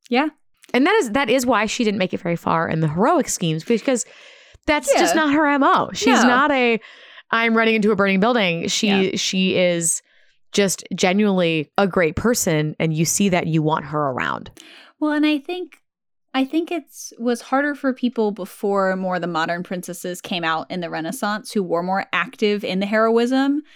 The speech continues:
Speaker 1: to look at that and be
Speaker 2: Yes.
Speaker 1: like, "Well, she just sits around, does some chores, and then gets a print." Like, we now
Speaker 2: Right.
Speaker 1: have the other types of heroines to
Speaker 2: Yes,
Speaker 1: look at too. So I
Speaker 2: yes.
Speaker 1: think,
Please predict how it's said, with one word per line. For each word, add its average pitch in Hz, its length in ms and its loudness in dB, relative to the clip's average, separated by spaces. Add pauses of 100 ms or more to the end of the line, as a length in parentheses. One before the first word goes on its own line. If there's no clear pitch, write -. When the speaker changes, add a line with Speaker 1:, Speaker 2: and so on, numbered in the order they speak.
(320)
Speaker 1:
to 262 100 2
look 262 180 4
at 262 80 4
that 214 420 0
and 214 200 4
be 220 80 4
Speaker 2:
Yes. 226 80 4
Speaker 1:
like, 196 440 0 (360)
"Well, 220 100 4
she 233 220 2
just 214 260 2
sits 220 180 0
around, 190 600 0
does 214 260 2
some 214 140 0
chores, 185 400 0
and 180 80 -6
then 175 80 -8
gets 175 160 -6
a - 40 -12
print." - 220 -6
Like, 190 240 -2 (300)
we 269 160 6
now 269 240 8
Speaker 2:
Right. 240 80 2
Speaker 1:
have 277 500 0
the 220 240 -2
other 214 600 0 (140)
types - 360 -4
of 170 180 -4
heroines 156 760 -2
to 339 160 2
Speaker 2:
Yes, 214 100 6
Speaker 1:
look 190 160 2
at 180 160 -2
too. 254 160 0
So - 140 0
I 214 60 4
Speaker 2:
yes. 214 100 0
Speaker 1:
think, 269 320 2